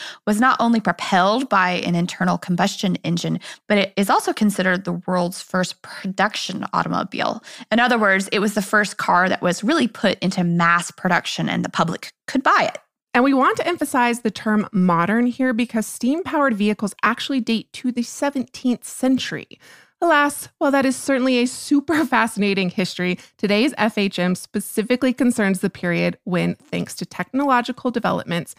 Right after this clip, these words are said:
Speaker 2: motorized vehicles really began to enter the mainstream as viable substitutions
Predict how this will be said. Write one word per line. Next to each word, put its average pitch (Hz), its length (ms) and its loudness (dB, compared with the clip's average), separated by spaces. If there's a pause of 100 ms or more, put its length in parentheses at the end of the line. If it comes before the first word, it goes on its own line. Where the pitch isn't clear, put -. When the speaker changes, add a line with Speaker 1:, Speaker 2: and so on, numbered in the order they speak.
(260)
Speaker 2:
motorized 320 440 2
vehicles 233 400 0 (140)
really 220 220 2
began 170 420 -2
to - 140 -10
enter 180 240 -4
the 170 80 -4
mainstream 170 720 -2
as 165 200 -4 (160)
viable 247 380 2
substitutions - 880 -8